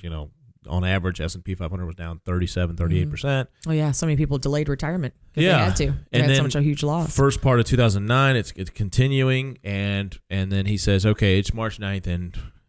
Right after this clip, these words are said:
Speaker 1: uh, he thinks this is a low. And it did. It went
Speaker 2: Mm-hmm.
Speaker 1: straight up from there. And so stocks have quadrupled since then, March ninth of two thousand nine, that is. Uh, and it was obviously the beginning of this bull market. So we're going on, what,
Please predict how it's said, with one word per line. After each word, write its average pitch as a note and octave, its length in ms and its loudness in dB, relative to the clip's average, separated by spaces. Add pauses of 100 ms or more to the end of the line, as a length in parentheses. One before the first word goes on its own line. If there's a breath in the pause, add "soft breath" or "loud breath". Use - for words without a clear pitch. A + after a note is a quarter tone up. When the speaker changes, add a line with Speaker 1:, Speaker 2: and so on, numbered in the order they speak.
Speaker 1:
uh, D#2+ 200 -8
he F#2+ 180 -6
thinks G2 240 -8
this F#2 100 -10
is G2 60 -10
a F#2 40 -6
low. A2 300 2
And G#2+ 180 -4
it B2+ 80 -2
did. D3+ 200 2
It F2+ 40 -2
went E3 200 2
Speaker 2:
Mm-hmm. D3+ 220 2
Speaker 1:
straight A2 400 2
up - 160 -2
from F2+ 160 -14
there. - 240 -12 (540)
And F2+ 180 -4
so G2 180 2
stocks A2 360 0
have - 120 -6
quadrupled A#2+ 600 0
since B2+ 240 -4
then, B2 320 -2 (100)
March G2 300 -4
ninth G2 260 -4
of E2+ 100 -8
two G#2 140 -2
thousand F2+ 300 -4
nine, D#2+ 280 -4
that F#2 220 0
is. - 220 -6 (920 soft breath)
Uh, F2 300 -4
and F#2+ 80 -2
it G2 80 2
was F#2+ 160 0
obviously F#2+ 380 0
the F#2 80 -2
beginning G2 340 0
of G2 60 0
this F#2+ 120 0
bull F#2 220 0
market. G#2+ 380 -2
So G#2+ 100 -2
we're A2+ 160 0
going D3+ 420 2
on, G2+ 480 -2
what, G2+ 280 -4